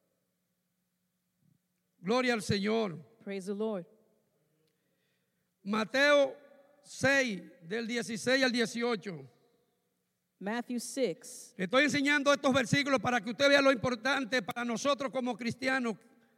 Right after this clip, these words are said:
Speaker 1: que la, sobre el ayuno y la oración.
Speaker 2: I'm showing you these scriptures as evidence of the importance of fasting and prayer.
Speaker 1: Mateo seis.
Speaker 2: Matthew six.
Speaker 1: Cuando ayunéis,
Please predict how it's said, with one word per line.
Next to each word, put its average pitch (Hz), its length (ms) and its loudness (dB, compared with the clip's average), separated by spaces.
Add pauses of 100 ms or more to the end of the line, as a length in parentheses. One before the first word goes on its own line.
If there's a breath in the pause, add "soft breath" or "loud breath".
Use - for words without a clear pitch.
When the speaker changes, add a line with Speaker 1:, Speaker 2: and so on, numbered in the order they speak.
(560)
Speaker 1:
que 262 400 4
la, 226 300 0
sobre 233 300 2
el 233 40 4
ayuno 233 480 2
y 208 120 -2
la 208 100 2
oración. 190 640 -4
Speaker 2:
I'm 214 100 -10
showing 330 300 -8
you 330 40 -14
these 277 140 -10
scriptures 262 300 -8
as 220 100 -4 (180)
evidence 277 440 -4
of 208 80 -8
the 226 80 -2
importance 220 420 -6
of 247 140 -8
fasting 202 440 -8
and 214 160 -12
prayer. 131 400 -8 (460)
Speaker 1:
Mateo 220 400 0
seis. 254 500 2 (2250)
Speaker 2:
Matthew 202 300 -10
six. - 640 -10 (720)
Speaker 1:
Cuando 233 340 6
ayunéis, 247 800 2